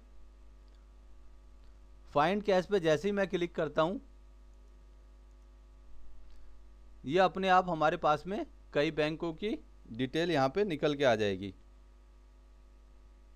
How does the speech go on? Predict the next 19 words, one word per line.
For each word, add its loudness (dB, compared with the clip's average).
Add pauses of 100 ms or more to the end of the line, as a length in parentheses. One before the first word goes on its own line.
(880)
ये -2
अभी 4
आपको 2
बता 2
रहा 4
है -2
कि -10
किस -6
किस -6
बैंक -2
में -4 (300)
कैश -2
नहीं -4
है। -10 (1900)
No -2
cash, -2 (180)
no -6
cash, -4 (560)
then -4